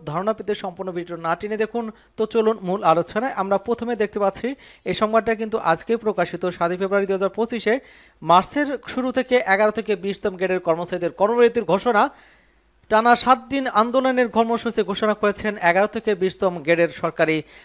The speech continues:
কর্মচারীরা। চলতি মাসের মধ্যে তাদের দাবি না মানলে কিন্তু এক মার্চ থেকে সারা দেশে কর্মবিরতি পালন করবে তারা। শুক্রবার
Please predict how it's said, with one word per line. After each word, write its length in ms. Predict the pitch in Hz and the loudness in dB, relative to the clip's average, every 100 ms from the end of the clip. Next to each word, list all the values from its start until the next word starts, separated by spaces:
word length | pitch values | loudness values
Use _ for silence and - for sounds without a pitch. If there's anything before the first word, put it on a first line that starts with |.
| _ | _
কর্মচারীরা। 600 | 160 165 196 233 226 226 | 4 4 2 0 4 4
চলতি 320 | 220 254 254 | 4 0 0
মাসের 420 | 247 240 240 233 214 | 0 0 2 0 0
মধ্যে 360 | 196 208 214 | 0 2 2
তাদের 300 | 214 196 202 | 2 0 4
দাবি 240 | 175 180 190 | 4 4 2
না 120 | 180 | 2
মানলে 340 | 175 226 208 | 2 2 2
কিন্তু 240 | 196 175 190 | -2 -2 0
এক 160 | 165 170 | 0 0
মার্চ 200 | 170 160 | 0 -2
থেকে 200 | - 170 | -4 -6
সারা 260 | 156 156 151 | -4 0 0
দেশে 320 | 151 - 214 - - _ | -2 -6 -8 -10 -20 _
কর্মবিরতি 460 | 208 214 240 240 226 | 0 2 0 -6 -2
পালন 260 | 180 185 | 0 0
করবে 260 | 180 190 180 | -2 -2 0
তারা। 280 | 196 208 220 | 2 4 2
শুক্রবার 540 | - 254 269 254 254 | 0 -6 0 4 4